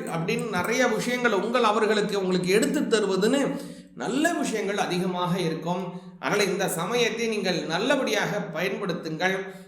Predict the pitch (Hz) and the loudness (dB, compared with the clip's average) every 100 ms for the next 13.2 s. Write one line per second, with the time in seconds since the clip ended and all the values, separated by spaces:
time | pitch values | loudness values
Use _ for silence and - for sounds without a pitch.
0 | - 185 185 285 240 226 220 214 208 240 | -2 -2 0 2 2 2 0 -2 0 2
1 | 233 196 175 202 247 262 226 208 220 180 | 2 0 0 2 2 2 0 0 -2 -2
2 | 185 220 226 226 190 185 180 214 202 175 | 2 2 2 0 0 0 -4 -4 -4 -6
3 | 214 226 202 175 170 170 165 165 165 165 | -2 0 0 0 -2 -2 -2 -2 -4 -2
4 | 185 208 165 196 269 285 269 233 220 185 | 0 0 0 0 2 2 0 0 0 0
5 | 208 220 208 180 180 175 175 175 170 170 | 0 2 0 -2 -2 -2 0 0 0 2
6 | 202 208 - - - - 196 262 277 226 | 2 2 -6 -14 -18 2 4 4 4 4
7 | 233 220 220 233 233 202 226 226 220 208 | 2 0 0 2 2 2 0 0 0 2
8 | 208 233 196 233 254 226 208 185 208 208 | 2 2 2 2 0 0 0 2 2 2
9 | 202 190 185 185 180 175 170 170 190 208 | -2 -2 0 0 -2 0 0 2 4 2
10 | 202 - - - 175 175 165 175 220 254 | 0 -6 -10 0 2 2 2 2 4 4
11 | 247 247 196 202 202 196 185 208 240 220 | 2 2 0 0 0 0 0 0 -2 -6
12 | - 165 208 254 269 269 247 220 202 214 | -2 0 2 2 0 0 0 0 0 0
13 | 240 208 | 0 -2